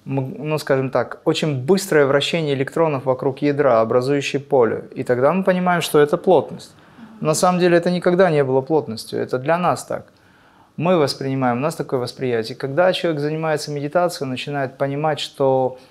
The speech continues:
его жизнь всецело зависит от его духовного состояния. И вот тут возникает вопрос,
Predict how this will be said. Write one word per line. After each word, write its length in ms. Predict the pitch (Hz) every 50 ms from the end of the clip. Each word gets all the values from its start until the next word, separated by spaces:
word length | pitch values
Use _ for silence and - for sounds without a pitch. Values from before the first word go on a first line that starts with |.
| _ _ -
его 300 | 135 139 151 143 151 147
жизнь 320 | 139 175 175 160 160 143
всецело 600 | 131 - - 143 139 - - 170 170 160 151 135
зависит 600 | 120 120 123 123 127 147 143 - 151 143 - - - -
от 240 | 147 143 135 139 139
его 160 | 127 135 135
духовного 460 | 127 131 - - 143 139 135 127 123
состояния. 640 | - - 131 - - 143 139 127 117 113 107 - - - _ _ _ _ _ _ _ - - - - - - _
И 60 | - 135
вот 180 | 135 143 143
тут 320 | - 226 233 226 - - -
возникает 840 | 147 147 147 147 156 151 151 - 170 170 170 165 160 160 - - - - _ _ _ _ _ _ _ _ _ _ _ _ _ _ _ _ _ _ _ _ _ _ _ _ _ _ _ _ _
вопрос, 680 | 143 151 151 151 147 151 139 120 110 - - - -